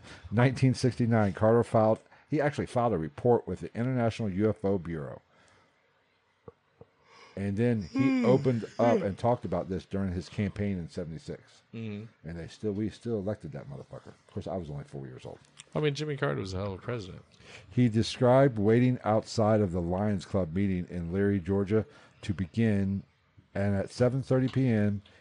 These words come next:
Speaker 1: he spotted what he called the darndest thing I've ever seen, which is what he would say, 'cause heaven forbid he say, "Damn." God-fearing man. Uh, Carter,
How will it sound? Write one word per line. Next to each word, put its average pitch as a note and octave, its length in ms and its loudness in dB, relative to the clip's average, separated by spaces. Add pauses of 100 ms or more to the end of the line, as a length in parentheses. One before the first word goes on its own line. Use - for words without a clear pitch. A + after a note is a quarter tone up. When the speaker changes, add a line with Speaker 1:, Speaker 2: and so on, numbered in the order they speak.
(140)
Speaker 1:
he F#2 140 -4
spotted A#2 720 2
what G2+ 340 0
he F#2 160 -2
called G#2 460 2 (420)
the E3 140 -2
darndest A#2+ 600 0
thing A2 340 0 (260)
I've D#2 140 -8
ever G2 140 -2
seen, F2+ 240 -6
which F2 160 -10
is D#2+ 100 -10
what F2 160 -6
he F#2+ 80 -6
would E2+ 160 -10
say, D2 340 -10
'cause D#2+ 160 -10
heaven F#2+ 160 -8
forbid F2+ 280 -10
he E2+ 80 -8
say, D#2+ 200 -10
"Damn." D2 360 -10 (920)
God-fearing F2 600 0
man. F#2 320 -4 (640)
Uh, F2 320 -2 (1400)
Carter, B2 580 6